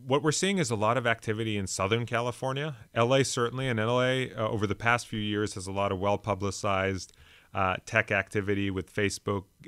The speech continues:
uh, Google coming into such markets as Santa Monica and Venice. What's interesting to see is that further migration, uh, south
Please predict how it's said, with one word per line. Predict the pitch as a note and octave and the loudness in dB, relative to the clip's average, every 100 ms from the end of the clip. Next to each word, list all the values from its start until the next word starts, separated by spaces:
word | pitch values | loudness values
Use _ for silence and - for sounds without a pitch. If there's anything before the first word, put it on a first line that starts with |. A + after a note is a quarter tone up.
| - | -10
uh, | F#2+ | -6
Google | F#2 G2 G2 G2+ G2 - _ _ | 0 0 2 0 -2 -8 _ _
coming | A2 A2 | -4 -2
into | G#2+ G2 G2+ | -2 -2 -4
such | G2+ - | -4 -4
markets | G#2 F#2+ - - | -4 -4 -4 -6
as | F#2 | -6
Santa | - G2 F#2 | -2 -2 0
Monica | F#2+ F#2+ F#2 G2+ | -2 -2 -4 -4
and | F#2 F2+ | -6 -2
Venice. | G2+ G2+ F2 E2+ - _ _ _ | 0 0 -2 -6 -14 _ _ _
What's | - G#2+ | -6 -2
interesting | C#3+ C#3+ D#3 - B2 | 0 2 0 0 -2
to | A#2 | -2
see | A2 - B2 | -2 0 2
is | G#2+ | 2
that | G#2 | 0
further | G2 - A#2+ A#2+ | -2 0 2 2
migration, | A2+ G#2 G#2 F#2+ G2+ - C3+ D#3+ E3 _ _ - A2 | 2 0 0 2 0 0 -4 -6 -10 _ _ -10 0
uh, | G#2 G2 F#2+ | 2 2 0
south | - G2+ B2+ E3+ | 2 2 2 -2